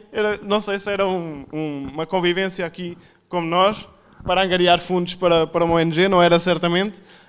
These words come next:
Ah, mas até aí tudo bem. Agora, mais à frente, "Tu és o pão da vida, tu és o Filho de Deus, tu és aquele que morreu por mim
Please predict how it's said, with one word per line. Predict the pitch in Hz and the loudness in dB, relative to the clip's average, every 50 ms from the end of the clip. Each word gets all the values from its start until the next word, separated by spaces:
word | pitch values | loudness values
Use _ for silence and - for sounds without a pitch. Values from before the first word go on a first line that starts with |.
| - _ - | -20 _ 2
Ah, | - 185 185 196 190 190 - - - - | 6 8 10 10 10 8 6 0 -8 -4
mas | 196 196 196 196 - - - - | -2 0 0 0 -2 -4 -4 -6
até | 226 220 - 254 | -6 -2 2 2
aí | 254 269 285 277 | 2 2 2 0
tudo | 285 - 294 196 170 185 | -2 -4 -6 -4 -2 -2
bem. | 180 170 156 147 143 - | -2 0 -2 -4 -4 -6
Agora, | 170 165 185 180 170 165 156 - - _ _ _ _ _ _ _ - - - - - _ _ _ - | -2 0 0 0 0 -2 -6 -10 -16 _ _ _ _ _ _ _ -20 -20 -20 -20 -20 _ _ _ -20
mais | 185 170 170 175 185 185 | -12 -6 -4 -2 0 0
à | 196 | -2
frente, | 180 - 156 156 170 190 170 - - 135 - _ _ _ _ _ | -4 -4 -6 -6 -6 -6 -10 -14 -20 -20 -20 _ _ _ _ _
"Tu | - - - | -16 -10 -6
és | 175 180 170 170 | -6 -4 -4 -6
o | 175 | -6
pão | - 202 190 | -6 -6 -4
da | 185 175 | -4 -6
vida, | 143 123 139 151 156 139 127 113 _ _ _ - - - _ _ | -6 -4 -6 -6 -6 -8 -10 -12 _ _ _ -20 -20 -20 _ _
tu | _ - 170 175 | _ -2 2 4
és | 190 202 180 | 4 2 2
o | 202 | -2
Filho | 180 - 214 202 170 | -4 -4 -6 -6 -6
de | 151 | -6
Deus, | 135 147 165 175 165 147 139 - - _ _ _ - _ _ _ _ | -4 -4 -2 -2 -2 -4 -6 -12 -18 _ _ _ -20 _ _ _ _
tu | - 262 240 | 2 6 8
és | 226 226 226 208 | 8 8 6 4
aquele | - - 254 214 196 | 2 2 2 0 2
que | 196 | 2
morreu | 208 202 185 247 - 269 214 | 0 2 4 4 4 4 4
por | - 196 196 175 165 | 0 -2 -2 0 0
mim | 165 202 202 190 170 156 143 - | 2 2 2 2 0 -2 -4 -10